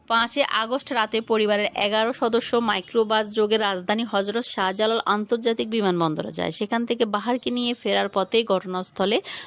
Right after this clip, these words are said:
দুর্ঘটনা ঘটে, তারা প্রাণ হারান। এদিকে এলাকাবাসীও কান্না করছে। ঘুমন্ত অবস্থায় গাড়ি চালকের দুর্ঘটনা অনিবার্য। কবর খোঁড়ার কাজে থাকা মোহাম্মদ সুমন বলেন, "দীর্ঘদিন ধরে আমি কবর খুঁড়ছি, কিন্তু কোথাও একসঙ্গে এতগুলো কবর খুঁড়িনি।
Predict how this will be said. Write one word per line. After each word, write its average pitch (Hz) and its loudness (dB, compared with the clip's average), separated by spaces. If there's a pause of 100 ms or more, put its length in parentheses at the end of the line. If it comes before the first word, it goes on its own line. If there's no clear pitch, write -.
(100)
দুর্ঘটনা 214 2
ঘটে, 208 -2
তারা 196 0
প্রাণ 175 0
হারান। 165 -4 (460)
এদিকে 269 2
এলাকাবাসীও 302 2
কান্না 220 0
করছে। 180 0
ঘুমন্ত 247 2
অবস্থায় 247 2
গাড়ি 226 0
চালকের 262 2 (120)
দুর্ঘটনা 233 2 (100)
অনিবার্য। 170 4 (340)
কবর 277 4
খোঁড়ার 311 2
কাজে 294 2
থাকা 262 -2
মোহাম্মদ 254 0
সুমন 247 0
বলেন, 196 0
"দীর্ঘদিন 262 0
ধরে 269 6
আমি 240 0
কবর 214 2
খুঁড়ছি, 185 0
কিন্তু 214 2
কোথাও 220 2
একসঙ্গে 240 2
এতগুলো 240 4
কবর 226 0
খুঁড়িনি। 175 4